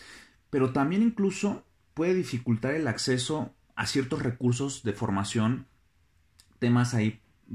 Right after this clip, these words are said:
por ejemplo, de relaciones, eh, vaya, cu-, cualquier aspecto que de alguna u otra forma puede mejorar o puede,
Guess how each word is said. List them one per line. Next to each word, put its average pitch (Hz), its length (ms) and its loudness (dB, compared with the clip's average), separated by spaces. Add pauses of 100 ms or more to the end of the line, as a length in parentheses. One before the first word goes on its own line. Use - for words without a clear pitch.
por 110 100 -2
ejemplo, 110 340 0
de 101 100 4
relaciones, 127 840 0 (360)
eh, 95 540 0
vaya, 113 440 0
cu-, - 160 -14
cualquier 139 340 -2
aspecto 156 540 -6
que 123 120 -2
de 110 60 2
alguna 123 260 0
u 135 80 0
otra 135 220 -4
forma 123 500 0 (280)
puede 123 640 2 (140)
mejorar 117 800 2
o - 180 -6
puede, 113 720 2